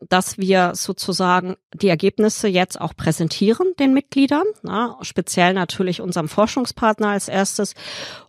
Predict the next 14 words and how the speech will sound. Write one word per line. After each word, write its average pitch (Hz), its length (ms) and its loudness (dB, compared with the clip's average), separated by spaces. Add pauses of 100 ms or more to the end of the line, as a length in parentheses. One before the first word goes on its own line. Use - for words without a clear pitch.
um 190 160 4
uns 190 220 2
dann 196 200 4
hinzusetzen, 220 880 0
konkrete 190 520 2
Maßnahmen 165 720 0
weitere. 156 640 -2
Ne, 185 160 2
weil 185 180 2
ich - 160 0
habe 208 140 2
jetzt 196 220 -2
eben 190 220 0
gesehen, 185 360 4